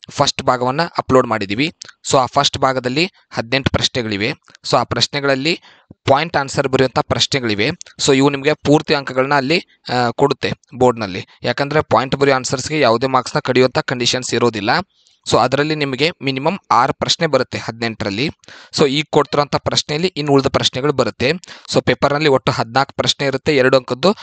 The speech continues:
ನೀವು ಒಂಬತ್ತು ಉತ್ತರಗಳನ್ನ ಬರೀಬೇಕು. So, ಈ ವಿಡಿಯೋನ ಆದಷ್ಟು ಹೆಚ್ಚು ಜನರಿಗೆ ಶೇರ್ ಮಾಡಿ,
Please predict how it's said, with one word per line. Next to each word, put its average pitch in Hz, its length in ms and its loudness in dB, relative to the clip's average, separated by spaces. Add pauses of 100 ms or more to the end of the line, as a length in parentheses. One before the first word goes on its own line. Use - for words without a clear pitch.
(140)
ನೀವು 131 200 2
ಒಂಬತ್ತು 127 340 2
ಉತ್ತರಗಳನ್ನ 127 340 -2
ಬರೀಬೇಕು. 110 480 -2 (800)
So, 127 120 2
ಈ 135 120 2
ವಿಡಿಯೋನ 139 300 2
ಆದಷ್ಟು 131 360 0
ಹೆಚ್ಚು 131 240 -2
ಜನರಿಗೆ 135 360 -2 (160)
ಶೇರ್ 113 300 0
ಮಾಡಿ, 127 280 0